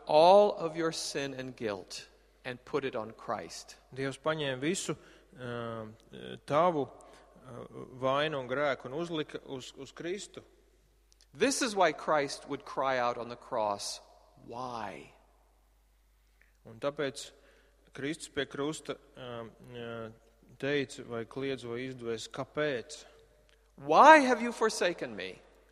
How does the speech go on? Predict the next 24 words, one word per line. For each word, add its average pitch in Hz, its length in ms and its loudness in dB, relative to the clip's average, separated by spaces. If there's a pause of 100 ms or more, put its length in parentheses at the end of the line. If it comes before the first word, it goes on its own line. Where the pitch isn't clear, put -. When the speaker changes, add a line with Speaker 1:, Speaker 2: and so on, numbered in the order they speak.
Speaker 2:
Kāpēc 151 460 -4
tu 139 140 -6
esi 139 300 -6
mani 123 240 -4
atstājis? 113 840 -6 (360)
Speaker 1:
"Why 247 340 10
does 233 200 -2
this 220 220 -2
happen 208 380 0
to 170 120 -8
me?" 113 380 -12 (160)
Speaker 2:
Kāpēc 165 480 -4
tas 135 160 -12
notiek 151 480 -4
man? 131 340 0 (1200)
Speaker 1:
But - 80 -14
on 113 80 -12
the 127 80 -14
cross, - 840 2 (640)
God 135 260 4
is 131 240 -6
punishing 185 680 -4 (540)
our 143 260 -2
mediator, 127 760 -10